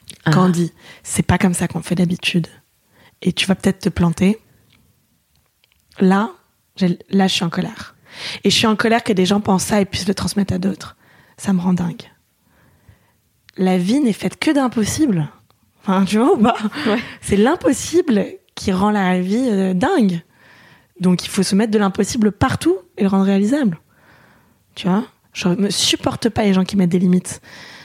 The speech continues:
Speaker 2: dans les rêves, dans les ambitions, dans les trucs, ça me rend folle. Il y a pas de limite. Sky, étoile, stars.
Speaker 1: C'est quoi le meilleur conseil qu'on t'ait donné ?
Speaker 2: C'est, euh,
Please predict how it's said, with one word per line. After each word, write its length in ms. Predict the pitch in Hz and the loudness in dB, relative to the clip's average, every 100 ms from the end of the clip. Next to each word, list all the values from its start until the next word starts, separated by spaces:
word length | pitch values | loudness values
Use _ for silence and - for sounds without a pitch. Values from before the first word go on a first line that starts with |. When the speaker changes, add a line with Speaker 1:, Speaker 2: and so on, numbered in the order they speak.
| - - | -10 0
Speaker 2:
dans 80 | 170 | 2
les 140 | 170 | 2
rêves, 260 | 170 196 196 | 2 2 2
dans 100 | 180 | 0
les 120 | 175 | 0
ambitions, 500 | 175 175 175 - 196 | 0 0 -2 0 0
dans 140 | 190 | 2
les 100 | 165 | 0
trucs, 220 | - - 196 | 0 -2 0
ça 120 | 170 | 0
me 80 | 165 | 0
rend 100 | 165 | -2
folle. 340 | - 165 151 - _ _ _ _ - - 190 | -2 -2 -2 -6 _ _ _ _ -20 -6 -2
Il 40 | |
y 20 | |
a 60 | 170 | -2
pas 220 | - 170 | 0 -2
de 120 | 156 | 0
limite. 480 | 156 - - - - _ _ - - - _ | -2 -2 -6 -12 -12 _ _ -20 -20 -20 _
Sky, 560 | - - 165 143 139 - - _ - - - | -12 -4 -2 0 0 -2 -14 _ -20 -6 -2
étoile, 440 | 196 - 160 - - - - - - | 0 0 -2 -4 -12 -18 -20 -18 -14
stars. 760 | - - - - - - - - _ - - - - - _ _ _ - - - - - - | -8 -8 -8 -12 -12 -12 -14 -20 _ -20 -20 -18 -16 -18 _ _ _ -18 -14 -14 -14 -16 -6
Speaker 1:
C'est 140 | 220 | -2
quoi 100 | 226 | 2
le 120 | 202 | 4
meilleur 260 | 185 220 - | 4 2 0
conseil 320 | 202 - 185 | -2 0 0
qu'on 100 | 185 | 0
t'ait 120 | 180 | 0
donné ? 340 | 165 165 175 175 _ _ _ _ _ _ _ _ - - - - - - | 0 0 -2 -4 _ _ _ _ _ _ _ _ -20 -20 -20 -20 -20 -18
Speaker 2:
C'est, 300 | - 185 180 | 0 4 6
euh, 340 | 170 165 165 | 6 4 4